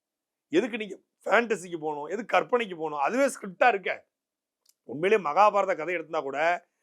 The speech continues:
அதுல நாலு நல்ல கருத்துகள், அது முழுக்க முழுக்க கற்பனை தான். அந்த கற்பனையில நாலு நல்ல கருத்துக்களாவது மக்களுக்கு போய் சேர்ந்திருக்கும். ஆனா மகாபாரதத்தையும் கேவலப்படுத்தி,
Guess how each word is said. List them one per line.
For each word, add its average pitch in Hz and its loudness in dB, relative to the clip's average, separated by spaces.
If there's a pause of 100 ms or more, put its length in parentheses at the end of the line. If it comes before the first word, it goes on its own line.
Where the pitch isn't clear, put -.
(120)
அதுல 214 2
நாலு 202 0
நல்ல 190 -4
கருத்துகள், 190 -2 (420)
அது 120 -4
முழுக்க 175 -4
முழுக்க 196 -6
கற்பனை 190 -2
தான். 175 -4 (300)
அந்த 156 0
கற்பனையில 226 -2
நாலு 214 -2
நல்ல 208 -4
கருத்துக்களாவது 208 -2
மக்களுக்கு 175 -8
போய் 175 -8
சேர்ந்திருக்கும். 135 -8 (640)
ஆனா 135 0 (100)
மகாபாரதத்தையும் 180 2
கேவலப்படுத்தி, 175 -4